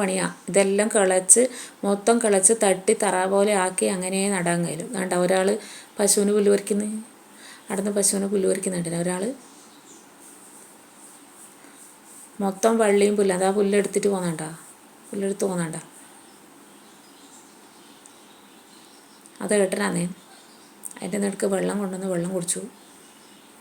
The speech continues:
അപ്പോൾ അങ്ങനെ എല്ലാം നട്ട് കഴിഞ്ഞു. ഇനി അതിന് തോലിടാൻ വേണ്ടി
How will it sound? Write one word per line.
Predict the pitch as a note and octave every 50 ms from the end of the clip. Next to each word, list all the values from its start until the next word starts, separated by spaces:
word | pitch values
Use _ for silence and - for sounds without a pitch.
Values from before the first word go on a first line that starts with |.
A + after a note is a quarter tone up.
| - - - - - - - - - - - - - - - - - - - - - G#3+
അപ്പോൾ | G3+ B3 A#3+ A3
അങ്ങനെ | G#3 G#3 G#3+ A3+ G#3+
എല്ലാം | G#3 G#3+ A3 A3+ G#3+
നട്ട് | G3 G3 - A3
കഴിഞ്ഞു. | A3 G3+ G3+ F#3+ F#3+ F#3+ G3
ഇനി | G#3 A3 G#3+
അതിന് | G#3+ G#3 A3 A3+ A3+
തോലിടാൻ | A#3 G#3 G3+ G3+ G#3 A3 G#3 G#3+ G#3+ G#3
വേണ്ടി | G#3 G#3